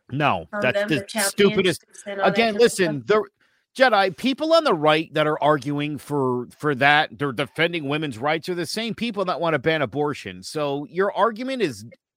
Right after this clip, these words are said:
Speaker 1: idiotic, and it's, it's insincere, and it's not genuine from them. I, I've heard them say it a whole bunch of times, and it's like, if you support a women's rights, you'd, you, you would mind your business. Did you guys see what happened in Wyoming?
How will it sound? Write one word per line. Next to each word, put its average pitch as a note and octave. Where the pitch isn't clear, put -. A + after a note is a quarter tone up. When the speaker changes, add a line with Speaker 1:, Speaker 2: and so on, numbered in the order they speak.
Speaker 1:
idiotic, C3
and D3+
it's, -
it's E3+
insincere, G3+
and F#3+
it's D3+
not D3+
genuine A2+
from G2
them. E2
I, E3
I've E3
heard G#3
them F#3+
say F3
it E3
a C#3+
whole C#3+
bunch C#3+
of C3
times, C3
and B2
it's -
like, D3
if D#3
you F#3
support F#3+
a F#3+
women's D#3+
rights, C3+
you'd, C#3
you, D#3
you E3+
would D#3+
mind D#3+
your C#3
business. A2+
Did C#3
you G#3+
guys B3+
see A3+
what G3+
happened G3+
in D#3
Wyoming? B2+